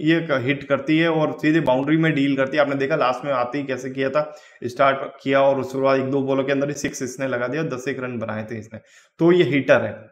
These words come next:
ये जितने भी रन बनाएगी, थर्टी, थर्टी फ़ाइव, जो भी बनाएगी, अच्छी हेल्दी स्ट्राइक रेट से मिलाएगी, तो आपको पॉइंट्स भी दिलाएगी, ये ध्यान रखना है, ठीक है। और फील्डर तो बहुत अच्छी है, अ, ठीक है। अ, बाकी ल्यूसी हैमिल्टन,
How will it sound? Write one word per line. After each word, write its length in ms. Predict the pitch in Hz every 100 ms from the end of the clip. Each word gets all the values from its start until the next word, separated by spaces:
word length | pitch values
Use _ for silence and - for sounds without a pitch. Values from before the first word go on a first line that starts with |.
| -
ये 180 | 143 143
जितने 360 | 139 160 175
भी 100 | 202
रन 200 | 185 180
बनाएगी, 300 | 175 170 170
थर्टी, 400 | 170 135 135 165
थर्टी 240 | 143 139 147
फ़ाइव, 240 | 143 143
जो 180 | 135 143
भी 120 | 185
बनाएगी, 420 | 170 156 156 175 - _ _
अच्छी 340 | 180 - 190 175
हेल्दी 360 | 135 147 175
स्ट्राइक 260 | 175 160 143
रेट 140 | 151
से 140 | 151 151
मिलाएगी, 280 | 139 143 165
तो 100 | 160
आपको 340 | 135 - 170 170 - _
पॉइंट्स 320 | 147 156 156
भी 100 | 135
दिलाएगी, 400 | 117 107 107 117
ये 80 | 120
ध्यान 200 | 110 107
रखना 200 | 113 117
है, 60 | - _ _
ठीक 100 | 156
है। 60 | 165
और 100 | 160
फील्डर 300 | 131 123 139
तो 100 | 127
बहुत 240 | 113 120
अच्छी 300 | 117 - 110
है, 120 | 110 - _ _ _ _
अ, 380 | 120 117 113 110
ठीक 100 | 170
है। 80 | 202 - - _ -
अ, 180 | 123
बाकी 260 | 120 131 160
ल्यूसी 260 | 151 143 175
हैमिल्टन, 460 | 156 160 170 175